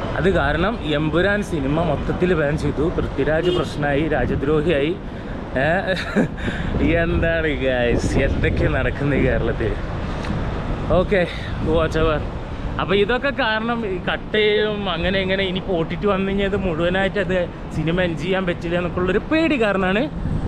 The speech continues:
ഇപ്പൊ ഞാൻ സിനിമ കാണാൻ പോകുന്നത്. ഇന്നലെ രാത്രി കുറേ ഇരുന്ന് ആലോചിച്ചു. പിന്നെ അത് മാത്രമല്ല, ഇന്ന് ഓഫാണ്. അപ്പോ ഞാൻ എന്ത് ചെയ്തു, ടിക്കറ്റ് അങ്ങ് ബുക്ക് ചെയ്തു. സിനിമയ്ക്ക് ഇതാ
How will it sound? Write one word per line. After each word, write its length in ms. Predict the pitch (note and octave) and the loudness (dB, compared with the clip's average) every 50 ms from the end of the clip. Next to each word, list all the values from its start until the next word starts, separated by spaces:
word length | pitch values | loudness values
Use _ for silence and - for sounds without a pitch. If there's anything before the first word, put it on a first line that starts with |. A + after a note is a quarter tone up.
| - B3 | 2 2
ഇപ്പൊ 120 | B3 - C#4 C4+ | 4 4 4 4
ഞാൻ 100 | C4 C4 - B3 | 4 2 2 2
സിനിമ 180 | A#3 A3 A3+ A#3+ A#3 | 2 2 4 4 4
കാണാൻ 160 | G#3+ G3+ F#3+ F#3+ | 4 2 2 2
പോകുന്നത്. 300 | E3+ D#3+ D3+ - - F#3+ C4+ C#4+ - - - - - - - - - - - - - - - - - - - G3 | 2 2 2 2 2 2 2 2 0 0 0 0 0 0 0 0 0 0 2 2 2 2 2 2 2 2 2 2
ഇന്നലെ 240 | G#3+ A3 A3+ A#3 A#3 A#3 | 2 2 2 2 2 2
രാത്രി 240 | A3+ A3 - A3+ A#3 A3+ | 2 2 2 2 2 2
കുറേ 140 | A3+ A3 A3 A3 | 2 2 2 2
ഇരുന്ന് 160 | G#3+ A3 G#3+ G3+ | 2 2 2 2
ആലോചിച്ചു. 260 | G3+ G3+ F#3 F3+ F3 | 2 2 0 0 -2
പിന്നെ 120 | G3 G3 G3 | 0 0 0
അത് 80 | G3 G#3 G3+ | 0 2 0
മാത്രമല്ല, 320 | G3 G3 G3 G#3 F#3+ F#3 F3+ | 0 0 0 0 0 0 0
ഇന്ന് 140 | F3 F#3 G3 F#3 F3 E3 | 2 2 2 2 2 2
ഓഫാണ്. 320 | D#3 - - F3 D#3 D3+ C#3+ | 2 0 0 0 0 0 0
അപ്പോ 180 | - - D3+ D3+ D3 C3+ - - - - - - - - - - - - | 0 0 0 0 0 0 -2 -2 -2 0 0 0 0 0 0 0 0 2
ഞാൻ 100 | E3 F#3 F#3+ | 2 0 0
എന്ത് 120 | F#3+ F#3 F#3+ | 2 2 2
ചെയ്തു, 160 | F3 F#3 F3 E3+ D#3 - - - - - - - | 4 4 2 2 2 0 0 0 0 0 0 0
ടിക്കറ്റ് 300 | E3 D#3 - F3+ F3 F#3 F#3 | 0 2 2 2 2 2 2
അങ്ങ് 140 | F3+ F3 E3+ D#3+ | 2 2 2 0
ബുക്ക് 180 | - - - E3+ | 0 2 2 2
ചെയ്തു. 180 | D#3 D3+ D#3+ F3 - - - - - - - - - - - - - - - | 2 4 2 0 0 0 -2 -2 -2 -2 -2 -2 -2 -2 -2 -4 -2 -2 0
സിനിമയ്ക്ക് 360 | D3 C#3+ D3+ D#3+ E3+ D#3+ E3+ | 2 2 4 2 4 4 4
ഇതാ 100 | D#3 D3 | 4 2